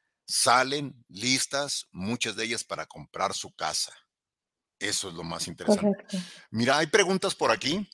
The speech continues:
Speaker 1: Eh, mi, dice, dice una persona, eh, dice, "¿Puedo rentar mi casa si todavía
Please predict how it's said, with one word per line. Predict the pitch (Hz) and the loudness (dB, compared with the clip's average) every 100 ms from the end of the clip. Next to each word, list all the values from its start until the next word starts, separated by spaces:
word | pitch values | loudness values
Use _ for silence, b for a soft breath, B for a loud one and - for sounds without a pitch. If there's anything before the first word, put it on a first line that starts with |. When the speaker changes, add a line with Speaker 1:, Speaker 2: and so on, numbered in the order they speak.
| _ - b - | _ -20 b -6
Speaker 1:
Eh, | 104 107 104 104 98 95 | -4 -2 -2 -2 -2 0
mi, | 107 123 | 0 0
dice, | 110 123 135 143 127 98 - | -2 0 4 6 4 2 -4
dice | 90 117 - | -8 -4 0
una | 151 | 0
persona, | - 208 - 123 151 156 - | 0 0 0 0 0 -2 -8
eh, | 87 87 90 87 85 | -8 -6 -6 -6 -4
dice, | 104 - | 0 0
"¿Puedo | - 151 185 160 | 2 2 2 2
rentar | 123 107 - 147 | 0 0 2 4
mi | 165 139 | 6 4
casa | - 135 131 143 | 6 6 8 6
si | - | 2
todavía | - 123 127 131 | 0 -2 2 0